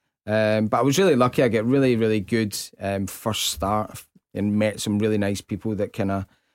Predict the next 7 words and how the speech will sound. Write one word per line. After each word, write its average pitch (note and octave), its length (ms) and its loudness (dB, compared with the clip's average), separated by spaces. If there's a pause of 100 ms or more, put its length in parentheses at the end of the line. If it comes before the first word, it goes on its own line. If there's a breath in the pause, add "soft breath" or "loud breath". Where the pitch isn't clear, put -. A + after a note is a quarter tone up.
(220)
um, G#2 400 0
s-, C3+ 380 -6
probably, D3+ 480 0 (220)
probably A2 440 -2
moulded G#2+ 400 2
me G#2+ 240 0
to, G2+ 320 -4